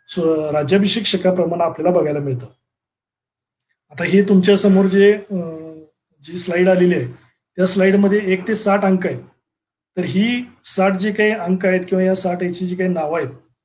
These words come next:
तर ही संवत्सरं असायची. जे काही शालिवांशक, अ, आपल्या कागदपत्रांमध्ये जी काही कालगणनेचा उल्लेख होतो शालिवांशकाचा, तर त्या शकामधलं जे काही, अ, अ,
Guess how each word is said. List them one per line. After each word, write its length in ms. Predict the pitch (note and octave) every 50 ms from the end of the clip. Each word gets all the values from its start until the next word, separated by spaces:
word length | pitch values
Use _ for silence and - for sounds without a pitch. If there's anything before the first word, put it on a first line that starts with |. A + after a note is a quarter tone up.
| _ _ _ _ _ _
तर 60 | - D#3
ही 160 | E3 F#3 A3
संवत्सरं 580 | G#3 - G#3 F#3+ G3 A3 A3+ - A3+ G#3+ G#3+
असायची. 320 | G3 - - D3 C#3 B2+ - - - _ _ _ _ _ _ _ _ _ _
जे 100 | _ -
काही 140 | - G3 G3+
शालिवांशक, 680 | F#3 F#3+ F#3+ E3+ F3 F3+ G3 G#3 G#3 G3 - - G3 G3 - - - _ _ _ _ _ _ _ _ _ _ _ _ -
अ, 60 | D#3+ D3+ D3 D3 D3 D3 D3 D3
आपल्या 240 | D3 C#3+ - E3+ F3
कागदपत्रांमध्ये 840 | F3 F3+ E3 D#3+ F3 F3 - F#3 F3+ F#3 F3+ F3+ F#3 F3+ F3+ F3+ F#3
जी 140 | F3+ F3+ F#3
काही 300 | F3+ F#3+ F#3 F#3 F#3 F3+
कालगणनेचा 580 | - F#3 E3+ E3+ F3+ F3 F3 F3 F3+ F3+ F3+ F#3+
उल्लेख 360 | F3+ F3 E3+ E3 F3 F3 F3
होतो 180 | F3+ E3+ D#3+ D3
शालिवांशकाचा, 840 | B2+ E3 D3 C#3+ D3 D#3 D#3+ D#3 - E3+ C3+ - D3 C#3 B2+ B2+ B2 _ _ _ _ _ _ _ _ _ _ _ _ -
तर 60 | F3 F3+
त्या 140 | F3+ A3 G#3
शकामधलं 640 | - - F3+ F#3 F#3+ G3 G#3 G#3 G#3+ F3+ F#3+ G#3+ G#3+
जे 160 | G#3 G#3 G#3+
काही, 320 | G#3+ A3 G#3+ A3+ A#3 A#3 A3+ - _ _ _ _ _ _ _
अ, 120 | F3+ E3 E3 E3 D#3+ D#3+ D#3+ D#3+ D#3 D#3 D#3 D3+ D3+ D3+ D3+ D3+ D3+ D3+ _ _ _ _ _ _ D3+
अ, 400 | C#3+ C#3+ C#3 C#3 C3+ C3 C3 C3